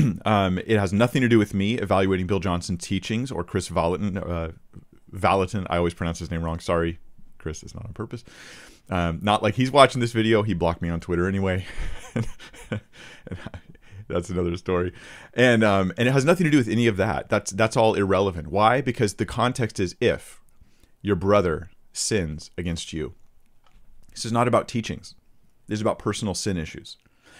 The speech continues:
This is if, if a brother, if another believer sins against you personally, first go to him and tell him his fault,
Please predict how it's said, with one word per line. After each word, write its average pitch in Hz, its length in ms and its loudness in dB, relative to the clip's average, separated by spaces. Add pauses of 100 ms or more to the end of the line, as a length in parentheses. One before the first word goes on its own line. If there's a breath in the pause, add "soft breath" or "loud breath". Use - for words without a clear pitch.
(120)
This 123 160 0
is 120 120 -4
if, 117 200 -2
if 110 140 -4
a 98 40 0
brother, 95 480 2
if - 120 -8
another 95 240 -2
believer 87 320 0
sins 110 380 -2
against 95 300 -6
you 92 80 -6
personally, 90 600 -6
first 101 540 -2
go 104 200 2
to 104 100 -2
him 90 180 -2
and 85 100 -4
tell 95 180 -4
him 92 100 -4
his 92 160 -8
fault, - 480 -6